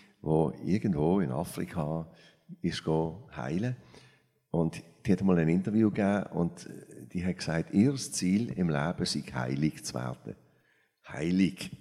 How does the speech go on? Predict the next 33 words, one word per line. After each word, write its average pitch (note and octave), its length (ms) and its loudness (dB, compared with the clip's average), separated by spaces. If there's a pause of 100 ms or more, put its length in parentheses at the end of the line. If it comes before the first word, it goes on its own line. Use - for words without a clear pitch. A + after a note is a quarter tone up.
(140)
<laughs> - 560 2
Das G#2 180 0
heisst F2+ 240 -2
so A#2 240 0
heil, A2 540 0 (320)
dass G2 180 -2
man F2+ 160 2 (100)
nichts G#2+ 220 0
mehr G2+ 100 6
Böses F#2 480 2
will E2+ 160 0
machen, G2+ 440 -4
nichts - 180 0
mehr F#2+ 80 6
Böses F2+ 480 2
daran D2+ 160 -4 (320)
denken, C#3 160 -4 (400)
äh, - 340 2 (160)
sondern G2+ 380 2
einfach F2+ 340 -2
nur B2 220 -2
noch B2+ 140 0
gut A#2 360 4
ist. E2 300 2
Also, D2 320 -2 (400)
das - 140 -8
ist F#2 140 -2
das - 40 -12
Gegenteil F#2 440 4
von D#2+ 180 -2
einem D#2 160 -2
guten G2+ 360 2
Mensch, C#2 380 -4